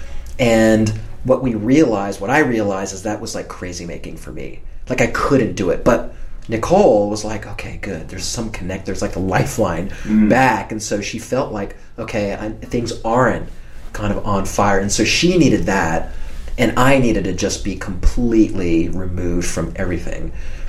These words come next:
Speaker 1: And so that f-, the first trip was realizing that and realizing how much that actually, it, it, it, every day I had to go back in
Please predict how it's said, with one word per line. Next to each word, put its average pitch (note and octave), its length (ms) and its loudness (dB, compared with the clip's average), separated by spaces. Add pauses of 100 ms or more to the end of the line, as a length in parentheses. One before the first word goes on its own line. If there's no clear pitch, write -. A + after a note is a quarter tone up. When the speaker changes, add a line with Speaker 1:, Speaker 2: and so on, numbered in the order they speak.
(100)
Speaker 1:
And G#2+ 120 2
so G#2 300 6
that A2+ 200 6
f-, - 160 -8
the A#2+ 120 0
first - 480 0
trip D3+ 400 2
was G2+ 640 -4 (880)
realizing B2 840 4
that G#2+ 280 -4
and G#2 180 -8
realizing A2 560 2
how A2 340 -4
much G#2 380 -4
that G2 180 -6
actually, G2 760 -6 (640)
it, - 340 2
it, - 320 4 (260)
it, C3+ 300 4 (760)
every D3+ 300 6
day B2+ 420 6
I A#2 60 -4
had A#2+ 220 -2
to A#2+ 60 0
go A#2 180 0
back G2+ 340 -2 (120)
in F2+ 520 -4